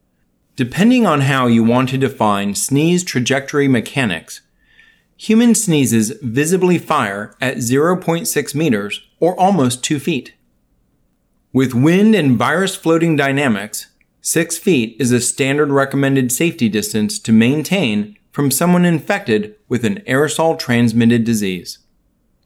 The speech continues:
Not something you find even when flying first class. Your average cat projects sneeze droplets for roughly four feet. Finally, direct transmission includes touching,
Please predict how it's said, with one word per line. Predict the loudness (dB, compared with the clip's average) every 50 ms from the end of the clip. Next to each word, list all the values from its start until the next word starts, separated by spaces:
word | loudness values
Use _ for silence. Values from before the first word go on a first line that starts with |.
| _ _ _ _
Not | 0 2 2 2 0 -2
something | -2 -4 -2 -2 0 2
you | 2 2 2 2
find | 0 0 0 2 2 2 2 2 0 0 -4 -12 _ _ _ _
even | -2 0 2 2 2 2
when | 2 0 0
flying | 0 0 0 0 2 2 0 0 -2 -4 -6 -10 _
first | -4 -2 -2 -2 -2 -4
class. | -6 -6 -6 -6 -10 -14 -16 -16 -18 _ _ _ _ _ _ _ _ _ _ _ _ _ _ _ _ _ _ _ _
Your | -2 -2 -2 0
average | -2 -2 0 0 0 -2 -2
cat | -2 -2 -2 -2 -2 -4 -6 -6
projects | -6 -2 0 0 0 -2 -2 -4
sneeze | -4 0 2 2 4 2 2
droplets | 2 0 0 0 0 -2 -2 -2 -2
for | -6 -8 -4 -2 0
roughly | 0 2 0 0 -2 -2 -4 -4 -4
four | -4 -6 -4 -2 -2 0 0 0 -2
feet. | -4 -6 -12 -14 -14 -16 -18 -20 -20 _ _ _ _ _ _ _ _ _ _ _ _ _ _ _ _ _ _ _ _ _ _ _
Finally, | _ -4 -2 0 0 2 2 2 2 2 2 2
direct | 2 2 2 2 2 0 0 -4 -4
transmission | 0 2 2 2 2 2 2 0 0 0 -2 -2 0 2
includes | 2 2 2 2 2 0 0 0 0 -4 -8
touching, | -10 -8 -6 -6 -6 -4 -4 -4 -4 -4 -6